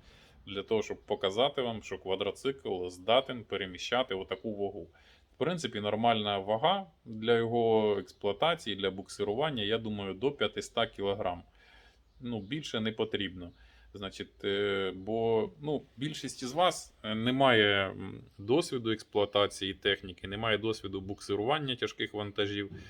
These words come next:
Ви не розумієте фізику процеса, кінематику, що відбувається під час навантаження тих же хрестовин, редукторів і так далі. І грамотно,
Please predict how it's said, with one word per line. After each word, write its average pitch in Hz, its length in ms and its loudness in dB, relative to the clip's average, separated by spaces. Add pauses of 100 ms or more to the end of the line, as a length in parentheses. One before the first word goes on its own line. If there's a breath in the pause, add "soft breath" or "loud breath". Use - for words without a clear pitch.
(380 loud breath)
Ви 107 200 2
не 110 120 0
розумієте 110 520 0
фізику 101 440 -6
процеса, 117 580 0
кінематику, 120 680 -6
що 110 200 -2
відбувається 101 580 0
під - 180 -10
час 95 220 -8
навантаження 101 640 -2
тих 101 200 -4
же 98 100 -8
хрестовин, 120 640 -2
редукторів 113 500 0
і 101 80 -4
так 101 180 -2
далі. 98 320 2 (560 loud breath)
І 120 360 0 (120)
грамотно, 107 880 2